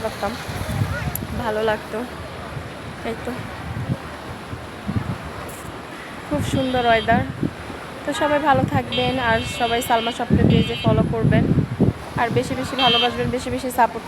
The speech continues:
করবেন। আপনাদেরকেও সবাইকে ভালোবাসবো, সাপোর্ট করবো, দোয়া করবো, যার যার মনের আশা আল্লাহ পূরণ করুক। আল্লাহ আমারও মনের আশা পূরণ করুক, সকল বিপদ আপদ থেকে রক্ষা করুক, সুস্থ করুক। অনেকেই আসতেছে যে, আমার মতো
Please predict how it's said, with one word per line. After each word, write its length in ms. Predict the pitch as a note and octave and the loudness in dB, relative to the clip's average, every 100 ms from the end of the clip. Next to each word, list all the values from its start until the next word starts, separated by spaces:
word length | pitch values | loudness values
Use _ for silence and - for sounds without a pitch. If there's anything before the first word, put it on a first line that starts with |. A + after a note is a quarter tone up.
| A3+ | -4
করবেন। 220 | A3 A#3+ A#3+ | 0 2 2
আপনাদেরকেও 480 | A#3 A3 A3 A#3+ A#3 | 2 -4 -4 -4 -2
সবাইকে 280 | A#3 A3 A#3 B3+ | -2 -2 -2 -2
ভালোবাসবো, 440 | A3 A3 A3+ A3 A#3 | 0 0 0 -2 0
সাপোর্ট 260 | A#3 G#3 G#3 - | 0 0 -4 -4
করবো, 220 | G#3 G#3 C4+ - - - - - A3 | -4 -2 -4 -6 -10 -12 -12 -10 2
দোয়া 160 | A3+ A3 | 4 4
করবো, 220 | A3 G3+ A3+ B3+ | 2 -2 -4 0
যার 160 | A3+ G#3+ A3+ | 4 4 2
যার 120 | A3 | 0
মনের 240 | A3 G#3+ G#3+ | 0 -2 0
আশা 140 | G#3+ A3+ | 0 0
আল্লাহ 160 | G#3 G#3 | -2 -2
পূরণ 180 | G3+ G#3 A3 | -4 -4 -4
করুক। 220 | G#3 G#3+ C4 - - - - - - - | -2 -4 -6 -8 -10 -12 -10 -10 -10 -4
আল্লাহ 160 | G#3+ A3 G#3 | 0 2 2
আমারও 220 | G#3 A3+ A3+ | 0 -2 -2
মনের 200 | A3 A3 | -2 -2
আশা 160 | A3+ A#3 A3 | -2 -4 -6
পূরণ 220 | G#3+ G#3+ A3 | -4 -4 -4
করুক, 220 | G#3 A3 - - | -4 -4 -6 -4
সকল 220 | A3 A3 A3 | -2 -2 -4
বিপদ 240 | A3 A3+ A3 | -4 -4 -2
আপদ 160 | G#3+ A3 | -2 -4
থেকে 160 | A#3 A3 G#3+ | -4 -2 -2
রক্ষা 220 | G#3 A3+ G#3+ | -4 -6 -6
করুক, 180 | A3 A#3 | -6 -6
সুস্থ 220 | B3 A3+ - A3 | -8 -8 -6 -4
করুক। 200 | G#3+ A#3 F4 - - - - - | -4 -4 -6 -10 -10 -10 -10 -6
অনেকেই 300 | B3 C4+ C4+ B3+ | -4 -2 0 0
আসতেছে 380 | B3+ - A#3 B3 A3+ | 0 -2 -2 0 -2
যে, 80 | A3+ B3 - - - - - - - - | -2 -4 -10 -12 -12 -12 -12 -12 -8 -4
আমার 180 | A#3+ A#3+ | -2 -2
মতো 140 | A#3+ | -2